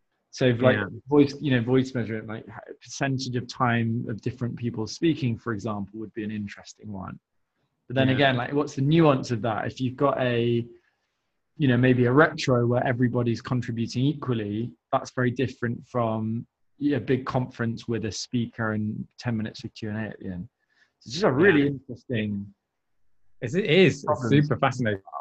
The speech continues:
Speaker 2: Yeah.
Speaker 1: That's why he's joined. It's a very interesting space to work in. Um,
Speaker 2: Yeah.
Speaker 1: yeah, I mean, de-, definitely a product that seems to be going places for sure. Um, yeah.
Speaker 2: That's if Zoom don't consume them after a while.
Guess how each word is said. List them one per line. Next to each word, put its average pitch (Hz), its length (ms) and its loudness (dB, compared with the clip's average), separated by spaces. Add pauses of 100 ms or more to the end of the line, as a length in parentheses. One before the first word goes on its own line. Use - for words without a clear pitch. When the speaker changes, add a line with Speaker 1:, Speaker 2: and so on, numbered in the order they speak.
(120)
Speaker 2:
Yeah. 101 120 -4 (600)
Speaker 1:
That's 107 240 -2 (120)
why 151 160 2
he's 117 160 -2
joined. 113 360 -2
It's 95 140 -10
a 104 40 -12
very 107 200 -8
interesting 101 580 -8
space 107 500 -12
to - 120 -16
work 107 380 -10
in. - 320 -14
Um, 110 440 -8 (380)
Speaker 2:
Yeah. 117 120 -10 (540)
Speaker 1:
yeah, 139 320 6
I 135 40 4
mean, 139 220 2
de-, 143 400 0
definitely 135 400 0
a 123 60 2
product 120 340 -2
that 127 100 -10
seems 120 260 -4
to - 80 -14
be 117 80 -4
going 117 320 -2
places 101 560 -8
for 107 120 -14
sure. 107 600 -8
Um, 107 520 -6 (1200)
yeah. 110 260 -2
Speaker 2:
That's 131 140 0
if 127 120 4
Zoom 131 380 8
don't 117 260 2
consume 117 480 2
them 95 280 -2 (260)
after 101 280 0
a 104 60 2
while. 107 360 -2